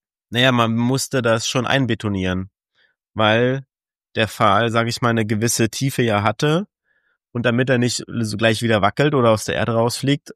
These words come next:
ist es halt, einbetonieren ist halt schon aufwendiger. Du musst halt ein größeres Loch ausheben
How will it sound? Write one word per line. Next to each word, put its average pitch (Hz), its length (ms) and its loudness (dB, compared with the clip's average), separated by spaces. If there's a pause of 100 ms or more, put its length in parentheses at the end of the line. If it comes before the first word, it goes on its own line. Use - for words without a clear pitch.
ist 120 160 -6
es - 160 -4
halt, 113 320 0 (600)
einbetonieren 139 640 0
ist 139 160 -4
halt 131 160 0
schon 139 160 -2
aufwendiger. 98 540 0
Du 98 40 2
musst 104 220 0
halt 95 180 0
ein 95 60 -8
größeres 104 420 -2
Loch 92 180 0
ausheben 131 720 -2